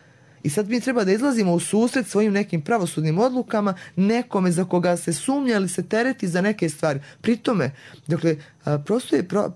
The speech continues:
mi smo podnijeli određene krivične prijave i tamo imate priču koja se odnosi na to da li je u pitanju fiktivni poslovi, ste imali fiktivne poslove,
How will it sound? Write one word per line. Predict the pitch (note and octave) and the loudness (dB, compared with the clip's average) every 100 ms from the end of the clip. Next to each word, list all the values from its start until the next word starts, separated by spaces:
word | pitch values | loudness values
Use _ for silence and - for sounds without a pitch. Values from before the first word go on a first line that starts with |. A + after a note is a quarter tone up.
| - | -4
mi | F#3+ | -2
smo | G3+ | -2
podnijeli | F#3 C4 B3+ E3+ | 0 0 2 0
određene | G3 G#3 D3+ | 2 0 0
krivične | D3 G3+ - D3 | 0 -2 -2 -2
prijave | F3 F3 C#3+ C#3 - - | 0 0 -2 -6 -10 -4
i | G3+ | -2
tamo | B3 E4 | -2 -2
imate | D#4 C4 A#3 F3+ | 0 0 -2 -4
priču | - G3+ D#3+ | -2 -4 -2
koja | D#3+ D#3 | -2 0
se | E3 | 0
odnosi | F#3 G3 | -2 0
na | D#3 | -2
to | F3+ F#3+ | 0 0
da | |
li | G#3+ | 2
je | |
u | A3 | 0
pitanju | G#3+ G#3+ G#3 | -2 0 0
fiktivni | - - - D#3+ | -2 -4 -2 0
poslovi, | D3+ E3+ F#3 E3 D3+ | 0 -2 0 -2 0
ste | G3+ | 0
imali | G#3+ | -2
fiktivne | F#3 C4+ - A3+ G#3 | -2 -4 -2 0 0
poslove, | F3+ G#3 - A3 | 0 -2 2 0